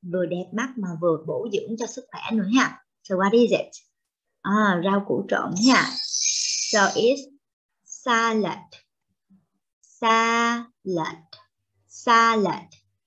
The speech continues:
Now you say again, con đọc lại ha. Salad. Salad.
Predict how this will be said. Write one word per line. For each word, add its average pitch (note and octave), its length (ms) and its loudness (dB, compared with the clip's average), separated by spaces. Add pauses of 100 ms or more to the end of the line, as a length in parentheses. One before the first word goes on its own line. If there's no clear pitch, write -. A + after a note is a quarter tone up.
(120)
Now G3 60 2
you A3 220 2
say B3 200 0
again, F#3+ 280 -2
con G3 120 -4
đọc F3 180 -2
lại F3 140 -4
ha. G3 320 -4 (260)
Salad. A3+ 720 0 (600)
Salad. - 1300 -10